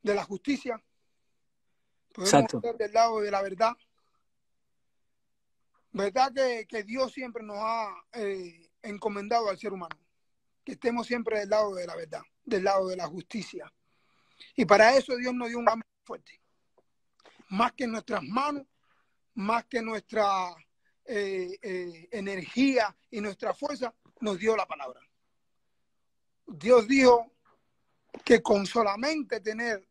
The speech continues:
Speaker 1: fuerza y fe en la palabra, le diría a las montañas, "Muévanse", y las montañas se moverían. Porque con la palabra Dios hizo esta creación tan hermosa.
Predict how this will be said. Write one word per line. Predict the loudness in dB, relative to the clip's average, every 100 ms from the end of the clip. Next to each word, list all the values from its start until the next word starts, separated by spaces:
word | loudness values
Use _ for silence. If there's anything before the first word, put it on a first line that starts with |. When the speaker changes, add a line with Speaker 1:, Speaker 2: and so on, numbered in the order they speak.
| _ _
Speaker 1:
fuerza | -4 4 4 4 -4 -10
y | -10
fe | -6 -6
en | -6
la | -12
palabra, | -10 -8 -8 -10 -16 _ -10
le | -4
diría | -4 -4 -6 -4 -6
a |
las | -8
montañas, | -10 -12 -10 -10 -10 -10
"Muévanse", | -6 -6 -6 -10 -12 -14 _ _ -12
y | -6
las | -6
montañas | -6 -10 -10 -10
se | -10
moverían. | -8 -6 -8 -10 -16 _ _ _ _ _ _ _ _ _
Porque | 4 6 8 8
con | 10 10
la | 10
palabra | 12 12 12 10 8
Dios | 10 10 8 4
hizo | 8 10 10 6 0 0 _ _ _ _ _
esta | 4 6 6
creación | 4 -2 -2 -8 -6
tan | -8 -8
hermosa. | -16 -16 -18